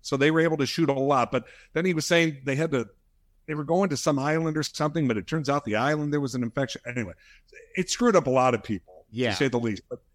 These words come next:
Speaker 1: it is starting to come back, but it's not, it's
Speaker 2: Mm-hmm.
Speaker 1: not fully back by any stretch of the imagination.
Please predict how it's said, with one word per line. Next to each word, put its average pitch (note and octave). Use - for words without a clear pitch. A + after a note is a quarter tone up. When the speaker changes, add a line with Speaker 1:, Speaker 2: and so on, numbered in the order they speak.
Speaker 1:
it D#3
is G#3
starting F3+
to D#3+
come D#3
back, C#3+
but C#3+
it's -
not, D3
it's C#3+
Speaker 2:
Mm-hmm. A2
Speaker 1:
not E3+
fully F3
back E3
by C3+
any F3+
stretch -
of G#2+
the G#2+
imagination. -